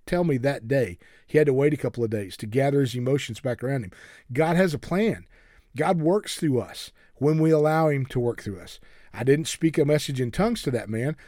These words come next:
I simply spoke a message. I didn't even know the power of it. That, that's the beauty of it all. You know, uh,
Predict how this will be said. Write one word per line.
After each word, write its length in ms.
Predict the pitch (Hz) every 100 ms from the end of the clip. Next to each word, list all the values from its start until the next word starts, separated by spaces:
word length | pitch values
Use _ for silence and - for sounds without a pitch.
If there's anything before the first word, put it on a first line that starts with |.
| - -
I 80 |
simply 440 | 117 - 180 - 160
spoke 360 | - 160 147
a 40 | 131
message. 500 | 139 135 98 - - _ _ _
I 200 | - -
didn't 180 | 147 170
even 180 | 123 120
know 200 | 135 147
the 120 | 147
power 420 | - 180 202 113
of 120 | 90 80
it. 140 | - - - - -
That, 160 | 123 123
that's 220 | 139 135
the 100 | 131
beauty 380 | 123 185 180 113
of 100 | 98
it 80 | 98
all. 240 | 90 - _ _ _ -
You 140 | 110
know, 180 | 123 143
uh, 120 | 123